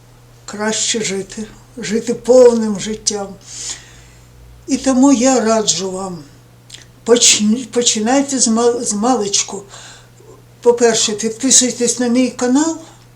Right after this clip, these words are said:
в Ютубі, і тоді ви зможете мені задавати питання. Я з задоволенням вас проконсультую, розповім,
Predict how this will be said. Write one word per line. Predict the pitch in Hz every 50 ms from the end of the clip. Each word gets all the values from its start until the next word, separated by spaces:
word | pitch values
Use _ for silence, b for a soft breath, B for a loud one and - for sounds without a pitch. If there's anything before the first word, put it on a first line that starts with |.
| - - - -
в | 185
Ютубі, | 190 196 208 196 196 - - 214 208 180 170 190 196 185 - - - - _ B B B B B B B B B B B B B B B _ _ _ _
і | 269 254 262 247
тоді | 254 - 247 233 196 180 240 262 294 294 277 277 - - - - - - - - - - - - _ - -
ви | - 233 - - 240 254 262 254
зможете | 247 - 214 190 185 240 269 269 262 254 - 240 226
мені | 202 202 202 214 240 233
задавати | 220 214 220 214 208 202 202 233 247 240 247
питання. | 220 - - 214 208 - 214 202 202 208 196 196 202 208 - - - -
Я | 180 170 202 226 247 247 254 - - - 403
з | 269 214
задоволенням | - 214 214 208 202 214 202 214 254 277 269 262 240 233 226 208
вас | 196 208 208 208 -
проконсультую, | - - 220 214 - 226 214 143 - 202 208 202 - - 202 202 196 196 202 202 202 - - 214
розповім, | 233 226 214 - - 247 233 220 202 190 202 208 196